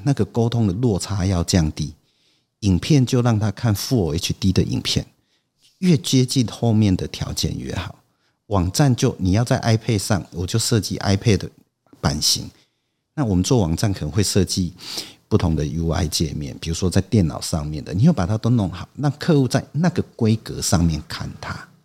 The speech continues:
那尽可能去符合大家相同的需求，才不会在沟通的时候有沟没有通，因为大家看到的东西不一样，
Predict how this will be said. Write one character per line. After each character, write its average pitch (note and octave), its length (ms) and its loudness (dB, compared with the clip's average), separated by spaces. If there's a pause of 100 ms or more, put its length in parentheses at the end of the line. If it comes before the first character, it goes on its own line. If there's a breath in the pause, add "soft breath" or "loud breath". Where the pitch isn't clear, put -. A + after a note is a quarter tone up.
(640)
那 C#3 120 2
尽 D3 220 4
可 - 220 0
能 D#2+ 160 0
去 - 140 0
符 D2+ 280 -4
合 C#2+ 320 -4 (540 soft breath)
大 A#2 140 2
家 F#2+ 220 2
相 G2 280 2
同 D#2+ 180 -6
的 C#2 80 -10
需 E2 220 -6
求， - 200 -6
才 A2 140 -4
不 G#2 80 -4
会 C3+ 60 2
在 C#3 120 0
沟 A#2 280 -2
通 A2 220 2
的 G#2 80 4
时 E2 220 -4
候 E2+ 200 2 (1200 soft breath)
有 F2 140 2
沟 A2 320 2
没 G#2 180 4
有 F#2 180 2
通， E2+ 240 -4 (720)
因 A2 120 4
为 A#2 60 6
大 A#2 120 4
家 A2 100 2
看 G2 280 0
到 F#2+ 160 0
的 E2 100 0
东 E2+ 260 0
西 E2 200 -2
不 D#2 240 -6
一 D2+ 60 -4
样， D#2 160 0